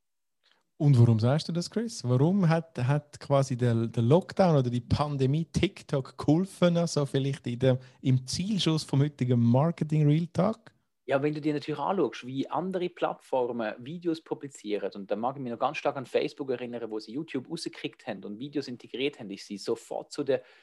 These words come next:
Speaker 2: grössten Videoplattform geworden. Und was ist die Konklusion daraus gewesen? Du hast müssen Untertitel rein tun. Warum? Wenn die Leute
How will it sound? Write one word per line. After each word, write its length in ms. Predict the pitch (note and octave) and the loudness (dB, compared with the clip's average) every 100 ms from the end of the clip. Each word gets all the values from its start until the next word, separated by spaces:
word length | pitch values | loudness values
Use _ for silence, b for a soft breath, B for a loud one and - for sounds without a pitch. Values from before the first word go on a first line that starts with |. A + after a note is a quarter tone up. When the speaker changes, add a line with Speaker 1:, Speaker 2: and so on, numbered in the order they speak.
| b _ | b _
Speaker 2:
grössten 340 | C3 C#3 - | 0 0 0
Videoplattform 880 | C3+ C#3+ C#3+ C3 - - A2 A#2 G#2+ | -6 -6 -6 -4 -4 -4 -4 -6 -12
geworden. 640 | B2+ G#2 A2 B2 C3 C#3 C#3 b b b _ | -18 -2 0 2 0 -2 -4 b b b _
Und 360 | C3+ C3 B2 - | 0 0 -4 -6
was 260 | A#2+ C3 - | -2 -2 -2
ist 300 | G#2+ - - | -10 -12 -16
die 40 | _ _ _ _ _ _ _ _ _ | _ _ _ _ _ _ _ _ _
Konklusion 580 | - C3+ B2+ C#3 B2+ E3 | -8 -6 -6 -6 -2 -2
daraus 180 | F#3+ F#3+ | -4 -6
gewesen? 240 | - G3+ G3 | -8 -8 -6
Du 80 | |
hast 120 | B2 C3+ | -6 -6
müssen 300 | B2 B2+ A2+ | -4 -2 -2
Untertitel 560 | - E3+ F3+ - - C#3+ | -4 -8 -10 -12 -10 -8
rein 180 | C3+ D3 | -6 -8
tun. 220 | - G2+ - - _ _ _ | -8 -8 -8 -14 _ _ _
Warum? 600 | - G2+ A2+ C3 G#3 - b b b | -2 0 0 -2 -4 -8 b b b
Wenn 180 | B2+ B2+ | -6 -6
die 140 | B2 | -6
Leute 160 | D3 - | -8 -4